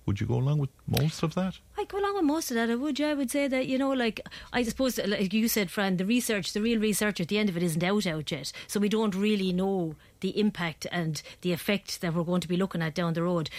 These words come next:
Speaker 2: But, like, there's no doubt about it. Like, being on a device all day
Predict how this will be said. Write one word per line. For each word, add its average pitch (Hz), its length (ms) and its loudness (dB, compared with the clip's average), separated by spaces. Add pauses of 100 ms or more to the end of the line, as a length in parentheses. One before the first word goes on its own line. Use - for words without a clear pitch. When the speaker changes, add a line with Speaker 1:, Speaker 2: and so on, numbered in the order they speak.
(380)
Speaker 2:
But, 311 100 -2
like, 311 220 2
there's 269 180 2
no 302 160 2
doubt 220 280 2
about 190 360 0
it. 151 140 -6
Like, 160 300 -6 (520)
being 302 240 4
on 220 140 4
a 175 80 0
device 180 440 0
all 160 140 -2
day 151 380 -6